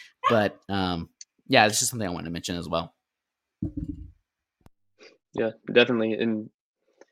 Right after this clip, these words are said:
Speaker 2: Valanciunas is a beast. I knew coming in the game that we were <laughs> gonna struggle to get some boards with him. Even Favors. I've, I've said it all year. Favors is a good backup center in the N B A. Good for the Thunder team now, but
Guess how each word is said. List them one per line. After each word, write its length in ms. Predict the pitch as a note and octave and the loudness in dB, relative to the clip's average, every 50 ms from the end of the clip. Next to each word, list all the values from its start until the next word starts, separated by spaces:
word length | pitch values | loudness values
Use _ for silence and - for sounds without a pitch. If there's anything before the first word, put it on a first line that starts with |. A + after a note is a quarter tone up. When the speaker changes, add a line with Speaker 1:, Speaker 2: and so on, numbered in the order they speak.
| _ - - | _ 2 8
Speaker 2:
Valanciunas 600 | B2 C#3 D#3 D#3+ C#3+ - - D#3 D3+ D3 C#3+ C3 | 10 10 10 10 8 8 8 8 8 8 6 4
is 80 | C3 B2 | 2 0
a 40 | B2 | 0
beast. 580 | A#2 A#2 C3 C3+ C#3 C3 - - - - - _ _ _ _ _ _ - - _ - | 2 4 4 4 4 4 2 -2 -4 -6 -12 _ _ _ _ _ _ -20 -20 _ -4
I 120 | - A#2+ A#2+ | -2 0 2
knew 200 | B2+ C3+ C#3 C3 | 2 2 2 2
coming 260 | - C3+ B2 B2 B2 | 2 0 0 0 0
in 100 | A#2+ A#2+ | 0 0
the 80 | A#2 A2 | -2 -2
game 260 | A#2 A#2 A2+ A2+ A2+ | -2 -2 -2 -2 -2
that 100 | A2 G#2+ | -2 -2
we 100 | A2 A2+ | -2 -2
were 60 | - | 0
<laughs> 40 | - | 4
gonna 180 | - C3+ A2 C3 | 4 4 4 4
struggle 380 | - - - B2+ A#2+ A2 B2 | 0 2 2 2 2 2 0
to 80 | A#2+ A2+ | -2 -2
get 160 | A2+ A#2 G#2+ | -2 -4 -6
some 280 | - - A#2 A2 A2+ G#2+ | -4 -4 -4 -2 -2 -4
boards 300 | A2+ A2+ A2 A2 A2 - | -4 -4 -4 -4 -6 -12
with 140 | A#2 G#2+ A#2 | -14 -10 -6
him. 260 | A2+ A2 A2 A2 _ _ _ _ _ _ _ - | -6 -6 -6 -8 _ _ _ _ _ _ _ 2
Even 240 | - C#3 C#3 C#3+ B2+ | 2 4 4 4 2
Favors. 560 | - - A2+ A2 A2 A2 A2+ A2+ A2+ G#2+ A#2+ | 4 2 2 2 2 0 -2 -4 -4 -2 -2
I've, 160 | G#2+ A2+ A2 | -2 0 2
I've 180 | - B2 B2 A2+ | 2 2 2 4
said 180 | - D3+ C3+ | 4 4 4
it 80 | B2+ A#2+ | 4 4
all 140 | B2 A#2+ A#2 | 2 0 0
year. 200 | A#2 A#2+ A#2+ A#2 | 0 -2 -2 2
Favors 380 | - C3+ C#3+ D3 D#3+ D#3+ D3 | 4 4 4 6 4 2 0
is 120 | C#3+ C3 B2 | -2 -4 -4
a 60 | B2 | -4
good 240 | A2+ B2 B2 A#2+ A2+ | -2 -2 -2 -2 0
backup 360 | A#2+ A#2 A#2 - B2 A2+ - | -2 -2 -2 -2 -6 -6 -6
center 240 | - - A2+ A2+ A2+ | -8 -8 -8 -6 -6
in 80 | A2+ | -6
the 80 | A2+ A2 | -6 -6
N 80 | A2+ A2 | -6 -4
B 160 | A2 A2 A2 | -2 0 0
A. 280 | A2+ A2 A2 A2 A2 _ _ _ _ _ _ _ _ _ - - | 2 2 2 0 -2 _ _ _ _ _ _ _ _ _ -4 4
Good 220 | B2 C#3+ E3 D#3+ - | 6 6 6 6 4
for 100 | D#3+ D3+ | 4 4
the 100 | C#3+ C3+ | 4 4
Thunder 300 | - C3+ C3 B2+ B2 A#2 | 4 2 4 4 2 0
team 340 | - - B2+ A#2+ A#2+ A#2 | -2 -4 -4 -4 -4 -4
now, 360 | A2+ A2+ A2+ A#2 A2+ A2+ A2 G#2+ | -4 -2 -2 -2 -2 -2 -4 -4
but 300 | A2 A2 G#2+ A2 G#2 | -4 -4 -4 -4 -6